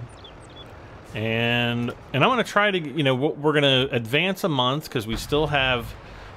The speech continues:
we still have this guy rolling. So I'm gonna let this guy finish off screen, uh, between now and the next episode, and then when we jump back in, we'll be all ready to go, and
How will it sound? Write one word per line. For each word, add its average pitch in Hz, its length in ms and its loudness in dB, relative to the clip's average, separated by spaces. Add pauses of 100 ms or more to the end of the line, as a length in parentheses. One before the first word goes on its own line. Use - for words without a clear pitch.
we 123 80 -4
still 156 260 4
have 156 200 4
this 160 200 0
guy 147 200 4
rolling. 123 400 2
So 131 140 -2
I'm 160 140 4
gonna 247 160 2
let 175 240 2
this 180 180 -4
guy 143 200 0
finish 147 500 -4
off 143 280 0
screen, 117 640 0 (520)
uh, 127 80 2
between 120 340 -2
now 127 200 2
and 139 100 -2
the 139 40 -2
next 139 260 -2
episode, 110 560 0
and 123 180 -2
then 120 300 -2 (380)
when 131 120 0
we 131 80 4
jump 151 240 2
back 156 260 4
in, 143 120 2
we'll 131 100 -2
be 117 160 -2
all 135 200 6
ready 131 440 4
to 120 160 -6
go, 160 580 2 (160)
and 120 640 -2